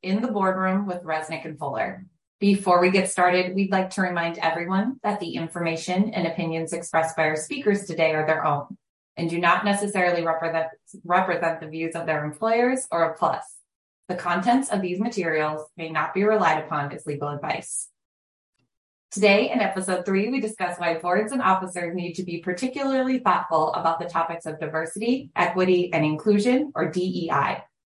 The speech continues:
Stephanie and John will explain how D E I presents a truly unique set of legal concerns because companies can be fa-,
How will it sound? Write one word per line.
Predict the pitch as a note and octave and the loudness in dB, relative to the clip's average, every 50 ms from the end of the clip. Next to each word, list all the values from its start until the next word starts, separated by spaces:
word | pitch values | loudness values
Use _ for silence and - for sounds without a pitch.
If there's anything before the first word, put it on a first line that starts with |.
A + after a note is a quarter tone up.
| _ _ - - - _ _ _ _ | _ _ -20 -20 -20 _ _ _ _
Stephanie | - F#3+ F#3 F#3+ A3+ A#3 B3 | 2 4 4 4 4 6 6
and | B3+ A3 | 6 8
John | G3 F3 E3 E3 E3 | 8 6 4 4 4
will | E3 D#3+ | 2 0
explain | D#3+ D#3+ - - E3 E3 D#3+ D#3+ | -2 -2 -4 -4 -2 -2 -2 -2
how | E3 D#3+ D3+ - | -2 -4 -4 -2
D | - E3 E3+ F3+ - F3+ | -4 -4 -6 -4 -4 -4
E | E3 E3 | 0 4
I | D#3 D#3 D#3 D#3+ | 4 4 4 2
presents | - - E3 - D#3 D3+ - - - | -2 -4 -2 -2 -2 -2 -2 -4 -6
a | F3 C#3+ | -8 -8
truly | - - - G#3+ A3 A3 A3 A#3+ A3+ | -8 -4 0 0 0 2 2 0 2
unique | A3 G#3+ F#3+ F#3 F#3 F3+ F#3 - | 2 4 4 4 4 2 0 0
set | - E3 D3 C3 - - - _ _ - | 0 2 2 2 0 -4 -12 _ _ -2
of | E3+ D#3+ - E3 | 0 0 -2 -4
legal | D#3+ D#3+ D#3+ - G3+ G#3 | -6 -6 -2 0 0 2
concerns | G#3 A3 A#3 A3+ - F#3 D#3+ C#3 C3+ C#3 D3+ D3+ - - _ _ _ _ _ - | 2 0 -2 -2 0 0 0 2 0 0 -2 -6 -10 -14 _ _ _ _ _ -8
because | G3+ G3+ G#3+ G#3 G3+ | -2 2 2 2 4
companies | - A#3+ A3 A3+ C4 C#4 D4+ D4 - | 4 0 0 2 2 2 2 0 0
can | - B3 | 0 0
be | G3+ F#3+ F3+ - | 2 0 -2 0
fa-, | - F3 - | -2 -2 -2